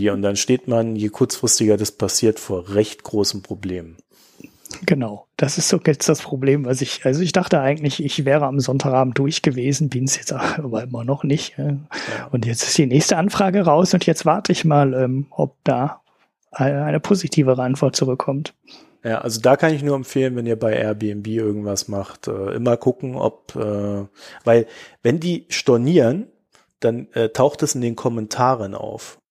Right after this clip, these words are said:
Speaker 1: Da
Speaker 2: Mhm.
Speaker 1: steht, dass sie stornieren mussten. Und, äh, wenn das so zwei, dreimal auftaucht in den Kommentaren, ist das ein ziemlich guter Hinweis darauf, dass man da eine gewisse Vorsicht walten lassen muss.
Speaker 2: Aber steht das dann wirklich aus der Richtung da drin?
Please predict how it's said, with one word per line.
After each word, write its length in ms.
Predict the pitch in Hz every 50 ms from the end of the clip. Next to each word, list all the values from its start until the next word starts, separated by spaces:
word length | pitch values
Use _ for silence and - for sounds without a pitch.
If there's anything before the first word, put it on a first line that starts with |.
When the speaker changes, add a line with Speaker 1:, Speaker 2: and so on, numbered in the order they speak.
| _ _
Speaker 1:
Da 100 | - 120
Speaker 2:
Mhm. 20 | 135
Speaker 1:
steht, 340 | 127 120 120 - 151 - -
dass 120 | 120 -
sie 80 | - 123
stornieren 540 | - - - 123 113 113 117 120 120 117 107
mussten. 500 | 95 92 87 - - - - 117 113 - _ _ _ _
Und, 580 | _ 117 110 110 113 113 113 113 110 110 - -
äh, 40 | 120
wenn 880 | 107 107 107 107 107 107 107 107 104 104 104 107 107 104 117 117 127 139
das 240 | 139 135 135 131 -
so 100 | 131 120
zwei, 280 | - - - 127 135 147
dreimal 520 | - - 131 123 120 123 120 117 113 107
auftaucht 600 | - - 151 170 - - - 123 104 98 - - -
in 100 | 98 101
den 120 | 101 98
Kommentaren, 640 | 101 - 113 104 101 101 98 - - 104 104 110 120
ist 160 | 120 110 -
das 140 | 123 110 -
ein 140 | 123 110 -
ziemlich 320 | - 131 127 120 110 -
guter 300 | - - 123 - - 113
Hinweis 520 | 104 107 120 123 117 113 104 104 101 - -
darauf, 380 | 110 104 107 104 107 101 -
dass 180 | - - 101 98
man 160 | 104 101 98
da 160 | 98 98 95
eine 80 | 95 98
gewisse 280 | 95 95 92 90 101 98
Vorsicht 440 | - - 104 95 95 95 - - -
walten 320 | 101 95 95 98 - 107
lassen 280 | 101 101 98 - - 113
muss. 300 | 104 104 107 - - - _ _ _ _ _ _ _ _ _ _ _ _ _ _ - _ - - - -
Speaker 2:
Aber 240 | - 127 123 113
steht 300 | - - - 139 143 -
das 120 | 175 151 -
dann 200 | - 165 160 156
wirklich 420 | 135 135 143 - 156 135 - - -
aus 220 | 143 131 - -
der 320 | - 131 131 165 156 -
Richtung 460 | - 127 - - - - 165 214 220 208
da 120 | 202 196
drin? 360 | 175 185 175 170 233 269 262